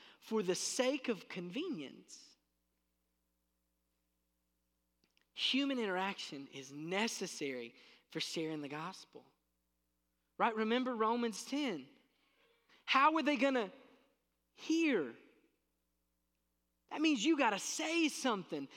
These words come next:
That means you gotta look at them. Hold eye contact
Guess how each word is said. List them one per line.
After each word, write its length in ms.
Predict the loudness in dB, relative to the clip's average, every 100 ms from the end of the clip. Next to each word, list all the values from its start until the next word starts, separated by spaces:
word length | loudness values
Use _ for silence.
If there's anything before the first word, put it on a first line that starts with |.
| -4
That 120 | 2
means 260 | 4 2 2
you 220 | 0 4
gotta 260 | 4 4 2
look 460 | 2 0 -2 -2
at 220 | -2 -2 -4 -10
them. 240 | -10 -12 _ _ _ _ _ _ _ _
Hold 300 | 0 2 2
eye 180 | 2 0
contact 800 | -2 -4 -4 -8 -8 -10 -14